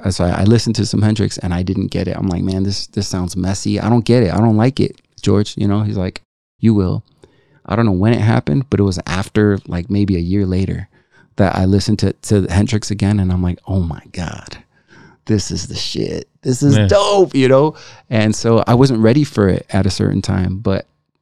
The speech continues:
Speaker 1: you know, sometime later I was ready for it. And then I got into, like, all types of stuff, like Stevie Ray Vaughan. Wes Montgomery blew my mind out of high school, bro. Wes Montgomery is, like, again, I couldn't,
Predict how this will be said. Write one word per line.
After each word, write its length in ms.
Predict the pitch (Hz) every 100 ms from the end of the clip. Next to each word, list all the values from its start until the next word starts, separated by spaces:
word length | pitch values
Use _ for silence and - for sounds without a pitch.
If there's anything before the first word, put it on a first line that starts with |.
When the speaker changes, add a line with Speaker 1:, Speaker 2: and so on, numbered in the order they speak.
| -
Speaker 1:
you 120 | 104
know, 220 | 92 92
sometime 540 | - - 110 113 110 104
later 300 | 104 107 90
I 60 | 92
was 320 | 87 98 110
ready 200 | 92 90
for 260 | 90 101 87
it. 180 | 90 -
And 140 | 98 95
then 120 | 92
I 60 |
got 220 | 90 90 92
into, 260 | 90 -
like, 300 | 87 87 - -
all 100 | 95
types 340 | - 90 -
of 60 | -
stuff, 360 | - 87 90
like 140 | - -
Stevie 380 | - 101 92 85
Ray 100 | 90
Vaughan. 380 | 92 98 92 - - _ -
Wes 260 | 104 -
Montgomery 680 | 98 95 - 110 110 101 85
blew 300 | 85 104 107
my 180 | 101 87
mind 420 | 90 104 107 92
out 140 | 87 85
of 60 |
high 120 | 87
school, 320 | - - 92 90
bro. 340 | - 95 101 120
Wes 260 | 104 -
Montgomery 520 | 113 107 - 110 110 107
is, 80 |
like, 220 | 98 - - _ - _ _ _ _ _ _ _ _ _ _ _ _ _
again, 380 | 113 120 113 85
I 60 | 110
couldn't, 400 | - 120 110